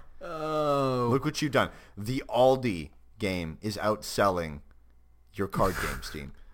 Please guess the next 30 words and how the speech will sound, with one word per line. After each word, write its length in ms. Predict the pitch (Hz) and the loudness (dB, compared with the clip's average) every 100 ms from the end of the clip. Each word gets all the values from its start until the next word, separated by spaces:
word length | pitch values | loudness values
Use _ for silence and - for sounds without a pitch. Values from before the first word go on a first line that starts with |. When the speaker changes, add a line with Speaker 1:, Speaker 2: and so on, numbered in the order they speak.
| - - - - - | -20 -20 -20 -20 -8
Speaker 2:
Congratulations. 800 | 127 120 113 107 104 82 123 - | 0 4 4 4 0 0 0 6
Speaker 1:
Can, 400 | 147 120 76 - - | 8 8 2 -8 0
can 120 | 147 | 4
we 100 | 151 | 6
call 200 | 147 156 | 6 6
the 100 | 160 | 6
store 320 | 135 143 135 | 4 8 8
Baldi 600 | 120 104 110 113 127 131 - - | 6 4 4 4 4 2 -2 -12
since 280 | - 110 - | -6 -4 -2
we 80 | 107 | 0
can't 220 | 139 - | 0 4
use 240 | 131 113 | 2 2
Aldi? 220 | 95 120 | 2 4
Speaker 2:
Baldi? 320 | 117 123 143 165 - - - - - - - - | 6 6 4 -8 -12 -18 -20 -20 -20 -20 -20 -10
That's 140 | 110 | -8
true. 140 | - 92 | -4 0
Yeah, 120 | 95 | 0
we 100 | 107 | 0
could 120 | 104 | -4
call 140 | - 156 | 0 0
it 40 | |
Baldi. 220 | 98 101 147 127 | 2 4 6 4
Speaker 1:
Baldi, 120 | 92 101 | 2 2
yeah. 200 | 135 107 - | 0 0 -2
Speaker 2:
And, 460 | 98 104 101 95 104 | 0 0 0 0 2
um, 540 | 95 92 90 85 78 - | 4 4 0 -4 -8 -6
you 160 | 98 | -2
have 160 | 107 - | 0 0
to 120 | 110 | -2
attack, 560 | 95 - 95 87 - | -2 2 2 2 -2